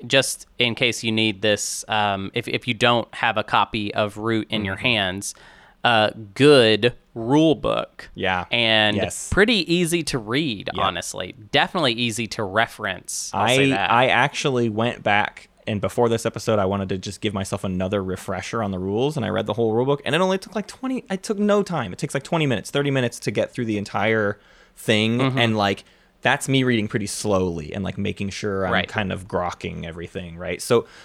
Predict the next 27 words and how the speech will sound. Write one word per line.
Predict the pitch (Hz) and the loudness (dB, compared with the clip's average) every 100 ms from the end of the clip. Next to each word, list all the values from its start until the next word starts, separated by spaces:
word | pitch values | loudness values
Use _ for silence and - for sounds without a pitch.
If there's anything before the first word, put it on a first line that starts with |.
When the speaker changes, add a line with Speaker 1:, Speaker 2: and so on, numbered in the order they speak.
| - | -6
Speaker 2:
so | 117 | 0
yeah, | 110 90 76 | 4 4 2
Speaker 1:
Ooh. | 131 | 4
Speaker 2:
definitely | 160 196 175 156 139 - _ - | 4 4 2 2 0 -4 _ -2
a | 110 | 2
really | 123 123 123 120 123 | 4 6 6 2 -2
well-organized, | 117 110 107 110 - 110 107 101 98 101 95 - - _ _ _ | 2 6 6 6 2 0 0 0 0 0 -2 -6 -16 _ _ _
uh, | 101 92 90 90 | -2 0 0 0
rule | 107 147 | 2 2
book. | 180 185 | 2 0
This | 117 110 | -2 0
is | 104 | 0
us | 107 | 0
coming | - 113 98 | 0 0 0
off | 95 - | -4 -4
the | 98 | -4
back | 104 110 143 - - - | 0 0 -2 -8 -12 -4
of | 107 95 - | -4 -4 -2
Dune, | 120 139 233 294 - | 4 4 4 0 -8
where | - 101 92 92 | -2 0 0 0
we | 95 95 | -2 -2
did | 92 | -2
not | 98 110 - | 0 -2 0
feel | 139 143 | 0 0
the | |
same | 151 151 156 | 0 -2 -2
way | 165 170 190 | -2 -2 -4